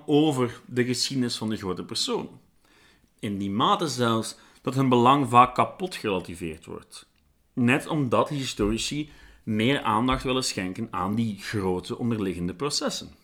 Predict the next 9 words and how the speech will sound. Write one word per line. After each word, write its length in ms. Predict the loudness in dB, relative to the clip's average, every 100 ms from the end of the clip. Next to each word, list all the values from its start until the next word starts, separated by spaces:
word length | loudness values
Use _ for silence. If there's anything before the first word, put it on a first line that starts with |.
| _ _ _ _ _ -20 -8
En 420 | 0 2 2 0 -8 -20 -20 -20 _ 4
alle 280 | 6 6
naamloze 760 | 4 6 6 6 6 6 6 4
figuren 520 | -2 -4 -2 -2 0
die 140 | -2
er 80 | 0
deel 240 | 2 4 2
van 140 | 0
uitmaakten. 680 | -4 -8 -12 -14 -18 -20